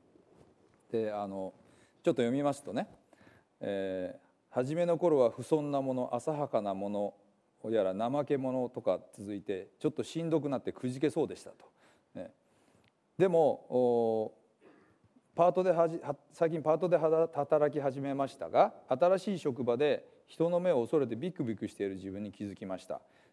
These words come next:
「二月十五日の神の臨在を体験する」う-、に心の中で神を意識しながら一日を過ごすと書いてあったので、それを試してみましたと、ここに書いてある。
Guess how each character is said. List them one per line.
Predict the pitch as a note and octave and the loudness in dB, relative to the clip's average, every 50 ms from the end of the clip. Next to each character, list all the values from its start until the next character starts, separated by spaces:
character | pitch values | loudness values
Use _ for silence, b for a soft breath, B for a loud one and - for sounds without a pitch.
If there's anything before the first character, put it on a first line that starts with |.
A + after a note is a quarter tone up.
| b _ | b _
「二 | - F#3+ | -4 0
月 | A3 G3+ D3 E3 C#3+ | 0 0 0 0 -2
十 | C3+ F#3 F#3 E3+ | -2 0 0 0
五 | D3+ C#3+ | 0 0
日 | C3 A#2+ - A#2+ | -2 -2 -4 -6
の | A2+ G#2 | -6 -6
神 | - - G3+ G#3+ G3 | -2 -2 -2 -2 0
の | F3 C#3+ | -2 -2
臨 | B2 B2+ C#3+ D3+ D3 | -2 -2 -4 -4 -2
在 | D3 D3 C#3+ | -2 0 0
を | C#3 C3+ | -2 -2
体 | - C#3 D3 D3+ | -2 -2 -2 -2
験 | D3 D#3 D3+ D3+ C#3 | -4 -6 -8 -8 -6
す | - D#3+ | -4 -2
る」 | D#3+ E3+ E3+ E3+ - b b b b b b b b b b b _ _ _ | 0 0 0 -2 -6 b b b b b b b b b b b _ _ _
う-、 | - A2 G#2+ G2+ G2+ - - _ _ _ | -10 -8 -8 -8 -10 -10 -12 _ _ _
に | - F3 F3 C#3 - - _ | -6 -6 -4 -6 -8 -8 _
心 | - C3 A#2 C#3+ D3 D3 D#3 | -2 0 2 2 2 2 2
の | D3+ | 2
中 | D3+ D#3+ D#3 - A2+ | 0 0 2 2 4
で | A2+ D#3 D#3 B2 - - - - _ | 6 6 6 4 2 -4 -12 -20 _
神 | - E3+ F3 E3 D3 | 0 0 0 2 0
を | C3+ C3+ | 0 0
意 | D#3+ | -2
識 | D#3 - - - C#3 | -2 -4 -8 -10 -10
し | - - | -8 -6
な | D3+ D#3 | -6 -2
が | D#3+ G3 | 0 2
ら | G3+ F#3+ C#3+ - - - _ _ | 2 2 0 -2 -6 -12 _ _
一 | - B2 - D#3+ | -6 -6 -4 -4
日 | D#3+ D#3 C3+ - E3 | -6 -6 -4 -2 -2
を | D3 B2 | -2 -2
過 | - - E3 | -2 0 2
ご | G3+ F#3 | 2 2
す | - - A#2 - | 2 0 -6 -4
と | - - G#3 - - | -2 -2 -2 -2 2
書 | - A3 | 4 4
い | F3+ | 4
て | - C3 | 4 4
あ | A#2 | 2
っ | A2+ - | 2 0
た | - F#2 | -4 -8
の | D#2+ G#2 | -4 0
で、 | B2 B2 - - - _ _ | 0 0 0 -2 -10 _ _
そ | _ - F#3+ G3+ | _ 0 2 4
れ | A3 | 4
を | G3+ - | 4 4
試 | - G#3 A#3 F#4+ E4+ | 2 0 -2 -2 -4
し | - | -8
て | - G#2+ | -12 -12
み | E2 | -12
ま | - - | -14 -20
し | - | -20
た | - - | -20 -20
と、 | _ | _
こ | _ _ _ _ _ | _ _ _ _ _
こ | - G2 | -12 -10
に | D#2 | -10
書 | - - | -8 -10
い | B1+ | -10
て | - - | -10 -14
あ | |
る。 | - | -20